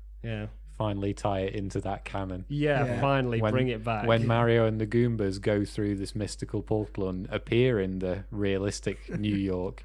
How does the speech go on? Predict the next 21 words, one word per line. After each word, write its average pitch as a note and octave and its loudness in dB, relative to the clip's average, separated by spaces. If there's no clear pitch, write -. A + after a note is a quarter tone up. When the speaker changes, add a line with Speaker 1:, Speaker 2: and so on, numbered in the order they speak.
Speaker 1:
Mm. A#2+ -4
Speaker 2:
then G#2+ 2
they G#2 4
suddenly G#2+ 0
look A#2 0
like G2+ -2
their G2 0
movie G#2 0
counterparts F#2 -4
and G2 -4
everything G2 -2
Speaker 1:
<laughs> F#2+ 0
Speaker 2:
makes G#2 -6
sense. A2 -4
Speaker 1:
Every-, F3+ -4
<laughs> F#3 -4
finally, C3 0
everything B2 -6
makes A2+ -6
sense. A#2 -8
Speaker 3:
Mm. C3+ -6